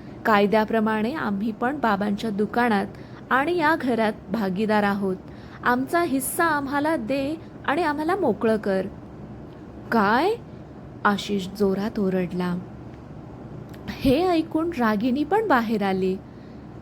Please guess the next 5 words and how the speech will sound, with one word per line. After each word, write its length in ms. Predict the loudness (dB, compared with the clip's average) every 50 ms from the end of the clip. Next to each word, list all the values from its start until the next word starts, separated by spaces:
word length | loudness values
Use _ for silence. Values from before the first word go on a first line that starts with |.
| -14 -8 -2
सीमाताईंना 880 | 0 0 0 2 0 0 0 0 0 0 0 0 0 0 0 -2 -2 -4 -2 0
आपल्या 300 | 0 0 0 0 -2 0
मुलींचे 640 | 0 0 0 0 0 0 -2 -2 -4 -4 -4 -4 -4 -2 0
असे 320 | 0 0 0 2 2 2 2
वागणे 640 | 2 2 2 2 2 2 2 2 4 4 2 2